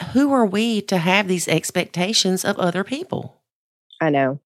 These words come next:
Speaker 2: <laughs> I don't know why we do that as humans. You know, I think for, I, at least I'll speak for myself. I came from a broken home. My parents divorced when I was thirteen and both have remarried.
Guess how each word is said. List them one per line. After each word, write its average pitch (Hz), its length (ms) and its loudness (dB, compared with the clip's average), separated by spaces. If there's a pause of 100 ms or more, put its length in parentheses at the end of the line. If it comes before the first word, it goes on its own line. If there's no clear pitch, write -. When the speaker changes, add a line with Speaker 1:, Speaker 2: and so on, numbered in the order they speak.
(120)
Speaker 2:
<laughs> - 760 -4
I 202 60 4
don't 226 140 6
know 214 100 6
why 202 200 4
we 208 140 4
do 190 180 4
that 127 340 0
as 170 180 -2
humans. 156 520 -4
You 180 100 6
know, 165 100 6
I 160 60 4
think 170 340 2 (760)
for, - 260 4
I, - 280 2 (160)
at 202 140 2
least 254 240 -2
I'll 180 120 2
speak - 280 -6
for 160 100 -10
myself. 156 460 -4 (100)
I 185 120 2
came 180 500 0
from 165 560 0
a 180 80 -2
broken 170 380 0
home. 170 440 -6 (600)
My 180 120 6
parents 170 340 2
divorced 165 320 4
when 160 120 2
I - 40 4
was - 140 0
thirteen 220 640 6
and 156 400 0 (240)
both 180 360 6
have 165 180 -2
remarried. 160 600 0